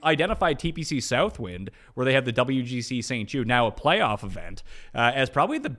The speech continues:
best corollary if you're looking at the top end of players this week, 'cause that's where all the top guys end up playing, and that's one that has wa-, it's a waterlogged course. Guys have to deal with the water everywhere. It has that random variance element to it. I mean, Brooks won it. He came second. He came second and third back when it was just the Saint Jude Classic. Justin Thomas,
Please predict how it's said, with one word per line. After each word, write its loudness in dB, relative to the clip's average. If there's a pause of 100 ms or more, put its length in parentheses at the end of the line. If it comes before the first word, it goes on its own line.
(160)
best 0
corollary 2
if -4
you're 0
looking 0
at -10
the -4
top 2
end -2
of -6
players -4 (240)
this 0
week, -2
'cause -8
that's -2
where 2
all 4
the -4
top 2
guys 2
end -4
up -2
playing, -10 (320)
and 0
that's -2
one 0
that 0
has -2
wa-, -6
it's -4
a 2
waterlogged 2
course. -2
Guys -2
have -2
to -8
deal -4
with -6
the -4
water -2
everywhere. 0
It -4
has 0
that -2
random -2
variance -4
element -2
to 2
it. -2 (300)
I -8
mean, -2
Brooks -2
won 2
it. -2
He -8
came -6
second. 0
He -6
came -2
second -2
and -6
third 0
back 4
when -2
it 0
was -2
just -6
the -12
Saint -4
Jude -4
Classic. 0
Justin -8
Thomas, -4